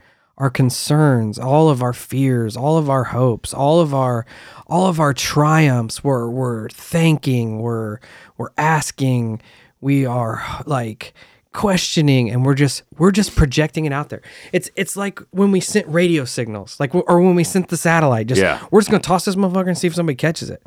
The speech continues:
Speaker 1: Well, what if you have seven billion people consciously
Speaker 2: Thinking.
Speaker 1: sending fucking
Speaker 2: Yeah.
Speaker 1: sending, uh, messages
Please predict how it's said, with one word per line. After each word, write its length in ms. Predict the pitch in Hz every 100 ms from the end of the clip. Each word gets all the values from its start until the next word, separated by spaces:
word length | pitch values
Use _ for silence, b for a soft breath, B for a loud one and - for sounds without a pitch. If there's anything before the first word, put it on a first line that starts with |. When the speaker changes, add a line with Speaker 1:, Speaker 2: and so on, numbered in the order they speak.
| B B B
Speaker 1:
Well, 140 | 160 156
what 160 | 190
if 80 | 247
you 140 | 240 190
have 360 | 175 147 143 b b -
seven 600 | - - 220 190 196 180
billion 640 | 127 190 196 190 175 147
people 640 | - 233 214 131 113 110 _ _ _ _ _ _ _ _
consciously 1120 | - 233 202 160 131 - 151 143 123 131 143 _ -
Speaker 2:
Thinking. 440 | 123 95 62 62 _ _ _ _
Speaker 1:
sending 1000 | - - - 247 247 214 151 131 135 147 _ _ _ _ _ _ _ _ _ _ _ _ _
fucking 840 | - - 180 185 165 147 135 127 - _ _ _
Speaker 2:
Yeah. 100 | - -
Speaker 1:
sending, 1300 | - - - - - 214 233 220 208 190 180 175 160 _ _ _ _ _
uh, 680 | 160 156 139 131 - - - - _ _
messages 800 | 180 240 277 180 143 123 123